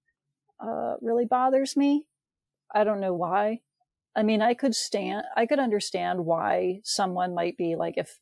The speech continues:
a little freaked out. I think that some R P F is, is a little loopy.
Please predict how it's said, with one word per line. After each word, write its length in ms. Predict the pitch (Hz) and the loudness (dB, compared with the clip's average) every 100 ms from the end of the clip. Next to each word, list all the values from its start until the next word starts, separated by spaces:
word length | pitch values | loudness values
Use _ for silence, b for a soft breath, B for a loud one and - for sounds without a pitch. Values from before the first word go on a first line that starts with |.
| _ | _
a 60 | - | -4
little 240 | 175 175 | 0 0
freaked 340 | 170 190 175 - | 0 0 0 2
out. 380 | 165 175 190 - - - _ _ _ _ _ _ | 4 4 2 -4 -20 -20 _ _ _ _ _ _
I 80 | 226 | -6
think 220 | 214 220 | -2 0
that 140 | 180 143 | 0 0
some 560 | - - - 202 196 202 | 0 0 2 0 0 -2
R 240 | - 196 | -2 -2
P 200 | 202 190 | 0 2
F 200 | 180 - - | 2 0 -2
is, 360 | 190 165 - - _ _ _ _ - | -2 -2 -8 -12 _ _ _ _ -2
is 100 | 415 | 4
a 40 | |
little 320 | 403 440 269 | 4 6 6
loopy. 420 | 208 180 - 220 | 4 2 2 0